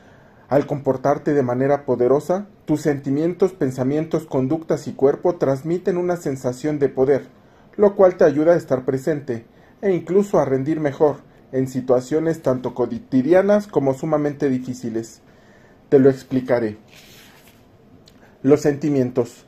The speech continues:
Los resultados de los experimentos que llevé a cabo con mis colegas para estudiar los efectos de las posturas poderosas en las hormonas son pegadizos, como decimos en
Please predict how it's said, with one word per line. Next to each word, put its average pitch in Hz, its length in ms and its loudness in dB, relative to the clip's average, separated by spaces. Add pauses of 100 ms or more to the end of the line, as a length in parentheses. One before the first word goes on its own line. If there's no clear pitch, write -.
(680)
Los 165 220 6
resultados 208 600 4
de 175 80 6
los 143 180 -2
experimentos 151 760 0
que 131 160 -2
llevé 131 240 4
a 147 120 2
cabo 143 280 2
con 127 180 -2
mis 123 140 -4
colegas 139 440 2
para 123 180 0
estudiar 131 360 0
los 147 200 -2
efectos 135 420 -2
de 123 80 4
las 117 160 0
posturas 139 480 -4
poderosas 117 760 2 (360)
en 139 160 2
las 135 180 0
hormonas 160 680 0
son 175 320 0
pegadizos, 151 800 0 (260)
como 123 260 2
decimos 139 520 0
en 123 200 -4